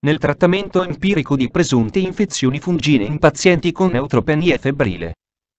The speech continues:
nel trattamento di severe micosi sistemiche e barra o profonde. Le infezioni fungine trattate con successo con Ambisome comprendono candidiasi disseminate,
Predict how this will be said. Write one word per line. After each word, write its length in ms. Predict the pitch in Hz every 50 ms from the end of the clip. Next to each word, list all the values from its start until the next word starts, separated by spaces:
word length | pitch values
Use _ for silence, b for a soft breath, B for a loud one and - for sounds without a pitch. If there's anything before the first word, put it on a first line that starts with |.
| _ _ 139
nel 140 | 147 156 147
trattamento 600 | 160 143 143 - 180 175 185 202 196 - - 147
di 100 | 139 143
severe 380 | - - 131 135 143 147 143
micosi 500 | 143 143 135 135 - 135 135 127 127 151 147
sistemiche 640 | - 190 180 - - - 117 117 147 147 - 170
e 60 | 160 147
barra 300 | 147 147 139 107 113 104
o 60 | 104
profonde. 640 | - 156 147 - - 101 90 90 90 90 87 85 - _ _ _ _ _ _ _ _ _ _ - 123
Le 120 | 123 143
infezioni 640 | 151 156 165 170 - 202 190 - - 135 127 139 143
fungine 540 | - 180 175 147 139 131 113 107 120 127 117
trattate 580 | - 123 127 - - 165 165 175 170 - 185
con 180 | 175 - 139 135
successo 560 | - - 135 127 - 160 143 - - 123 110
con 160 | - 156 151
Ambisome 640 | 156 156 156 135 131 135 151 147 135 143 131 117 110
comprendono 800 | - 147 143 135 - - 110 92 90 87 85 82 82 82 80 80 - _ _ _ _ _
candidiasi 600 | - - 160 170 185 202 175 208 196 185 151 - 180
disseminate, 840 | 160 170 190 175 - - 127 143 156 143 117 101 101 - - 135 -